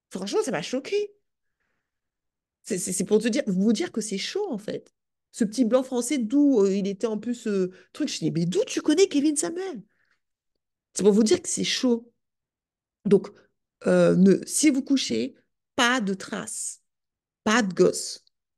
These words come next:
Vraiment, c'est ça, vous tuez votre jeu. Et la plupart des femmes qui galèrent,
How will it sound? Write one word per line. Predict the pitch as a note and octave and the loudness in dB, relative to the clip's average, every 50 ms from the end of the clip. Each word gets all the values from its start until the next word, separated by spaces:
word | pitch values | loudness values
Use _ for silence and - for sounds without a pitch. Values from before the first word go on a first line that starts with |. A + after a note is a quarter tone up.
| _ _ _ | _ _ _
Vraiment, | - D#3 F#3+ G#3 A3 A#3 C4 C#4 C#4+ C#4+ - - | -4 0 2 4 4 6 6 6 4 2 -4 -10
c'est | - - - - F#3 F3+ F#3 - - - _ | -8 -8 -4 -2 -2 -2 -4 -6 -14 -20 _
ça, | - - - - - | -8 -6 -4 -4 -2
vous | E3+ E3+ E3+ E3+ | -2 -2 -4 -4
tuez | - - - C4+ C4+ C4 | -4 0 2 4 4 4
votre | G3+ A#3 A3+ A3 - G#3+ G#3 | 4 4 2 2 2 -2 -2
jeu. | F#3 F3+ E3+ D#3+ E3 - _ _ _ _ _ _ _ _ _ _ _ _ _ _ _ _ _ _ _ _ _ _ _ _ _ _ _ _ _ _ - | -2 -4 -8 -12 -12 -16 _ _ _ _ _ _ _ _ _ _ _ _ _ _ _ _ _ _ _ _ _ _ _ _ _ _ _ _ _ _ 4
Et | G#3 | 4
la | F#3+ F3 E3 | 4 4 4
plupart | - - D4 D4 D4+ D4 D4 | 2 2 2 4 2 0 0
des | A#3+ B3+ A#3+ | 0 -2 -4
femmes | A#3+ B3+ A#3+ A#3 | -2 -4 -6 -6
qui | G#3+ - G3+ | -6 -8 -6
galèrent, | E3 - G#3 G#3 G#3 G3 G3+ G#3+ A3 | -2 -2 0 0 0 0 0 -2 -4